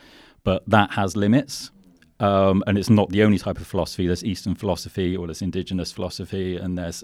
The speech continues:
um, philosophies from different cultures and different parts of the world. Um, but one of the points he makes is that kind of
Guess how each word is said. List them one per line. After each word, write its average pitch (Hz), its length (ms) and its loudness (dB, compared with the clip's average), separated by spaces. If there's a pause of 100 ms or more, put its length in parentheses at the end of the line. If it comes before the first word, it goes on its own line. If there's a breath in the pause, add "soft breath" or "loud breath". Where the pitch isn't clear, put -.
um, 92 300 -6
philosophies 95 520 -6
from 87 180 -4
different 92 420 -6
cultures 92 540 -6
and 90 180 -6 (260 loud breath)
different 101 240 -8
parts - 300 -4
of 95 80 -4
the 92 80 -2
world. 104 580 0 (680 loud breath)
Um, 98 580 2
but 110 120 4
one 101 260 8
of 98 120 4
the 90 60 2
points 92 340 0
he 104 120 0
makes 95 420 0
is 90 360 -2
that 95 280 -2
kind 98 280 -2
of 92 340 -2